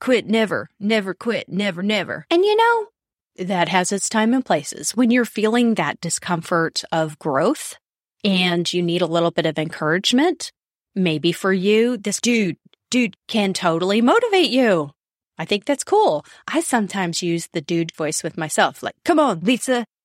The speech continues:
you can totally do this." And then I laugh because it's funny,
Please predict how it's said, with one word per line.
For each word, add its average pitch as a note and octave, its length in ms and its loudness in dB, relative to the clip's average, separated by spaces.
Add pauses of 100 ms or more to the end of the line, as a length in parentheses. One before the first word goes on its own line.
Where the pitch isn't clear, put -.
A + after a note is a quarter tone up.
(120)
you E4 120 2
can F#3+ 260 -2
totally F#3+ 520 -2
do A3+ 200 2
this." - 360 -8
And G3+ 160 2
then G#3+ 120 2
I E3+ 100 2
laugh D#3 680 0
because F3+ 300 -4
it's - 200 -10
funny, F#3 580 -2